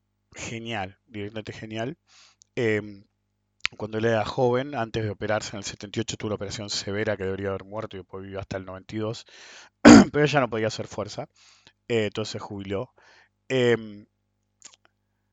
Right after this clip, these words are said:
los viernes, por eso era tan respetado, porque él era un jefe, pero los viernes, eh, peleaban. Era una época que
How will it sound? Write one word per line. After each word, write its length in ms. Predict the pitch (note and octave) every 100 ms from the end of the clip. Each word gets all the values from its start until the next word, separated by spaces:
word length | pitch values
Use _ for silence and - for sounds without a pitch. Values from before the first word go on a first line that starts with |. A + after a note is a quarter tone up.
| _ _ _ _ - _ _
los 240 | C#3 C3
viernes, 640 | C#3+ G3+ F#3+ C#3 B2+ D#3+ -
por 160 | G#2+
eso 140 | A2 A2
era 140 | G2
tan 200 | - A2
respetado, 640 | A2 - G#2 B2+ A#2 B2
porque 180 | A#2 G#2+
él 80 | D3+
era 100 | A#2
un 80 | G#2+
jefe, 420 | F#3+ F3 - F#2+
pero 360 | - G2+ G2 -
los 260 | A#2+ A#2 C#3
viernes, 600 | G3+ F#3+ F3+ G3+ - -
eh, 200 | A2+ G2+
peleaban. 500 | - A2+ E3+ B1 G1+ -
Era 140 | - E3
una 180 | C#3
época 300 | D#3 C#3 A2
que 260 | G2+ F#2+